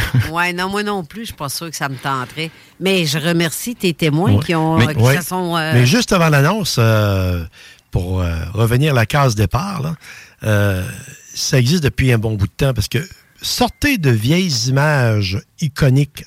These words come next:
Speaker 3: religieuses et, euh, il y a des, il y a des figures là-dessus qui s'apparentent à ça, puis qu'on les qualifie comme des démons, des diables, et cetera. Mais c'est que c'était la manière, à l'époque,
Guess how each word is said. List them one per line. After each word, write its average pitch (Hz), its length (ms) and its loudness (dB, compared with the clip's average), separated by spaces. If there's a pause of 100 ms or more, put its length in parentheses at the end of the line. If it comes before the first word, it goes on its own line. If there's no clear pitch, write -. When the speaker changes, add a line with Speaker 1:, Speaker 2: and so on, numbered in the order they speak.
Speaker 3:
religieuses 110 920 0 (540)
et, 123 320 4
euh, 104 380 4
il 107 60 -2
y 120 60 2
a 120 40 4
des, 117 140 0 (320)
il 131 60 2
y - 20 4
a 120 40 4
des 110 180 2 (240)
figures 208 420 2
là-dessus 160 560 -2 (1000)
qui - 100 -4
s'apparentent 165 680 2
à 110 100 2
ça, - 180 -4 (440)
puis 135 140 -4
qu'on 117 240 0
les 107 480 0
qualifie 123 340 0
comme 120 200 0
des 113 100 0
démons, 123 500 0
des 107 160 -2
diables, 117 480 0
et 104 60 0
cetera. 123 540 -2 (520)
Mais 117 100 4
c'est 123 160 2
que 127 200 2
c'était 127 300 0
la 120 140 4
manière, 123 440 0
à 113 40 -2
l'époque, 139 440 0